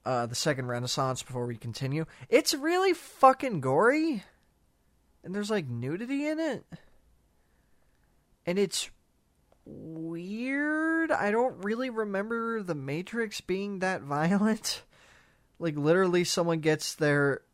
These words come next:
entire, like, face ripped in half and the fucking brain just plops out. It's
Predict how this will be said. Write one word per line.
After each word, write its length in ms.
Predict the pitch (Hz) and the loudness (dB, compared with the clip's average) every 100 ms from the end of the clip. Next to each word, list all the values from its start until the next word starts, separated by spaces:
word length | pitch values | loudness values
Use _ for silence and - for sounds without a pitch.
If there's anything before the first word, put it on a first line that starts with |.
| _ | _
entire, 500 | 151 143 151 151 151 | -4 -4 0 4 4
like, 240 | 143 127 - | 4 0 -2
face 480 | - 143 143 - | 0 0 0 -2
ripped 260 | 160 147 - | -2 -2 -2
in 140 | 151 | -2
half 400 | 143 151 151 156 151 | 0 4 4 4 0
and 80 | |
the 60 | 123 | -8
fucking 400 | - 143 143 127 | -4 -4 -4 -6
brain 560 | 120 123 131 139 143 139 | -4 -2 -2 -2 -2 -4
just 340 | 127 - - | -6 -8 -10
plops 500 | - 135 131 135 - | -4 2 2 2 -4
out. 320 | 123 139 147 | -4 -4 -2
It's 300 | 143 123 - | -4 -4 -8